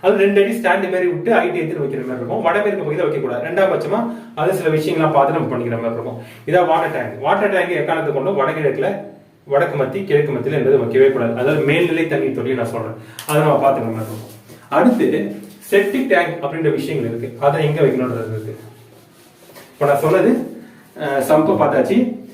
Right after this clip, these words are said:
போர் பார்த்தாச்சு, ரெயின் வாட்டர் ஹார்வெஸ்டிங் தொட்டி வந்து இப்ப பார்த்துருக்கோம். அதுக்கப்புறம் வந்து மேல்நிலை, மேல்நிலை தண்ணீர் தொட்டி, வாட்டர் டேங்க் என்பது பார்த்துருக்கோம். செப்டிக் டேங்க் என்பது ரொம்ப இம்பார்ட்டன்ட். இப்ப கிழக்கு பார்த்த ஒரு வீட்டுக்கு செப்டிக் டேங்க் எங்க வரணும்?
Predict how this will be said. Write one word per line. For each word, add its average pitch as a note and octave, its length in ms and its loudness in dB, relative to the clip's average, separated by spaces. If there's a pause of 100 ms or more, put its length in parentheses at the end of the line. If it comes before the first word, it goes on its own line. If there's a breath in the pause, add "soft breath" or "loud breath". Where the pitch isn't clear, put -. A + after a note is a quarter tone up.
(180)
போர் D#3 260 4
பார்த்தாச்சு, A#2+ 280 0
ரெயின் D3 260 2
வாட்டர் D#3 200 2
ஹார்வெஸ்டிங் C3+ 360 -2
தொட்டி C3 180 0
வந்து B2+ 180 2
இப்ப A#2 200 -2
பார்த்துருக்கோம். A#2+ 720 -4 (340 loud breath)
அதுக்கப்புறம் F3+ 560 2
வந்து E3+ 240 2 (300)
மேல்நிலை, F3+ 560 0
மேல்நிலை E3+ 440 2
தண்ணீர் B2+ 240 -2
தொட்டி, B2 220 -2
வாட்டர் - 360 0
டேங்க் C#3 240 -2
என்பது B2+ 220 -4
பார்த்துருக்கோம். B2 520 -2 (240 loud breath)
செப்டிக் G3 460 2
டேங்க் E3+ 160 2
என்பது D#3+ 280 2
ரொம்ப D3+ 180 2
இம்பார்ட்டன்ட். - 440 -2
இப்ப D3 140 -2
கிழக்கு A3+ 320 2
பார்த்த F#3 440 4
ஒரு D3+ 140 0
வீட்டுக்கு F3+ 360 -2
செப்டிக் D#3 320 -2
டேங்க் B2+ 240 0
எங்க B2+ 120 -2
வரணும்? A#2 320 -2